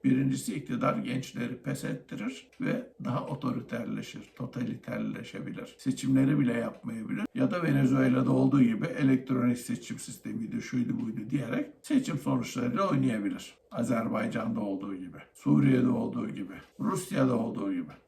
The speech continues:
Dolayısıyla ya öyle sonuçlanacak ya demokratik güçler galip gelecek. Bu videolarda tabii ister istemez tepki duyanlar olacak bunlara. Benim gibi düşünmeyenler olacak.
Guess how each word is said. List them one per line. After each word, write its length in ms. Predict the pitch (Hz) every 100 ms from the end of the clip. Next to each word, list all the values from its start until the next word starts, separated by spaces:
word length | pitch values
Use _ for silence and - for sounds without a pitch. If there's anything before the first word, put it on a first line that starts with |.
| -
Dolayısıyla 840 | 135 170 170 139 160 156 - 131 -
ya 160 | - - 202
öyle 240 | 190 196
sonuçlanacak 800 | - 196 151 - 135 135 190 285 - -
ya 400 | - 196 277 - -
demokratik 720 | 143 139 147 165 156 269 -
güçler 400 | - - - 277 - -
galip 420 | 123 127 120 -
gelecek. 500 | 110 98 95 - - -
Bu 160 | 269 330
videolarda 800 | 277 240 190 151 127 123 143 143
tabii 420 | 139 131 127 131 -
ister 340 | 135 - 196
istemez 540 | 269 - 180 202 214 -
tepki 380 | 143 139 240 214
duyanlar 440 | 131 120 120 117
olacak 440 | 107 92 98 90
bunlara. 300 | 98 98 95 - - -
Benim 240 | 139 -
gibi 240 | 104 127
düşünmeyenler 720 | 120 - 131 120 113 101 101 101
olacak. 360 | 104 110 131